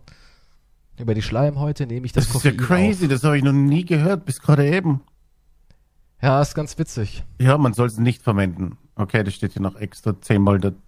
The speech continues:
Speaker 2: Okay,
Speaker 1: Nicht
Speaker 2: also
Speaker 1: für
Speaker 2: es kann eine
Speaker 1: Schwangere
Speaker 2: Entzündung
Speaker 1: geeignet.
Speaker 2: der Vaginaschleimhaut,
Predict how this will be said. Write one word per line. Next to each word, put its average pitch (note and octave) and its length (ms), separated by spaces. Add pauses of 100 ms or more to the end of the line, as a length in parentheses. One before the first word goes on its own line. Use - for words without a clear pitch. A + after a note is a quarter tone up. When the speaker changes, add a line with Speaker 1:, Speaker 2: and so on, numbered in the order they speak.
(320)
Speaker 2:
Okay, G#2+ 320
Speaker 1:
Nicht C#3+ 140
Speaker 2:
also A2+ 120
Speaker 1:
für A2+ 60
Speaker 2:
es - 60
kann C#3+ 180
eine B2 240
Speaker 1:
Schwangere - 180
Speaker 2:
Entzündung F3+ 340
Speaker 1:
geeignet. F3+ 200 (480)
Speaker 2:
der A2 120
Vaginaschleimhaut, C3 1120